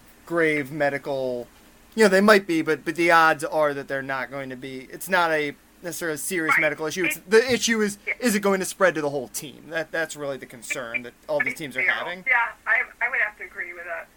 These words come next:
Speaker 2: Yep. Although there's, there have been plenty of, um,
Speaker 1: Yeah, obviously it's,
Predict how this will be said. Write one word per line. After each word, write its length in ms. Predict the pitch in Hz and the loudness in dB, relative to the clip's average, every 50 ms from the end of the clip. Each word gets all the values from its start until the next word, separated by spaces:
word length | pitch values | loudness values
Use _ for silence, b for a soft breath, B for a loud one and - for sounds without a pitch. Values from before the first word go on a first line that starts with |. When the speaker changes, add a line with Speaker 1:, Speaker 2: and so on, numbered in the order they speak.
| _ _ _ _ _ _ | _ _ _ _ _ _
Speaker 2:
Yep. 260 | 175 175 202 - - - _ - | -4 -4 -4 -4 -6 -12 _ -10
Although 400 | 196 208 - - 208 - 349 339 208 | -8 -8 -8 -6 -4 -4 -4 -4 -4
there's, 240 | 214 208 202 202 - - _ _ b b b b b b b b b _ _ _ _ _ - - - _ _ _ _ | -4 -4 -4 -4 -8 -12 _ _ b b b b b b b b b _ _ _ _ _ -20 -20 -20 _ _ _ _
there 140 | - 220 214 | -6 -6 -6
have 80 | 214 - | -6 -8
been 140 | 226 202 - - - _ | -12 -14 -14 -18 -16 _
plenty 280 | 262 262 262 247 247 233 226 208 | -4 -4 -2 -2 -2 -2 -4 -4
of, 140 | 202 - - 208 | -6 -8 -6 -6
um, 180 | 202 196 190 190 | -4 -4 -6 -4
Speaker 1:
Yeah, 300 | 240 269 254 190 156 165 | 0 2 4 4 4 6
obviously 600 | 202 208 196 190 180 170 - - 175 160 156 151 | 4 4 4 2 -2 -4 -4 -6 -6 -4 -4 -4
it's, 360 | 147 139 135 - - - - | -4 -6 -8 -12 -14 -14 -16